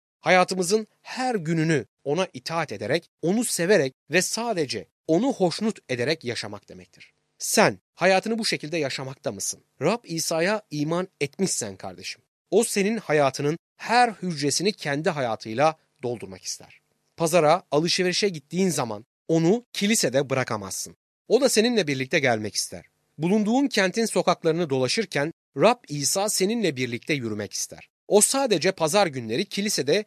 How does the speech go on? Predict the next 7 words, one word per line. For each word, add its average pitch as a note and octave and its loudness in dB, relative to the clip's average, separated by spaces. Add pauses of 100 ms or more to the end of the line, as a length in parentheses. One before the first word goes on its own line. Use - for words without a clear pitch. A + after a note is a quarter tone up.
senin G#3+ 0
yanında A#2+ -4
olmak D#3 0 (100)
istemez. - -8 (320)
Günün A3+ 0
her A3+ 0
dakikası G2+ -4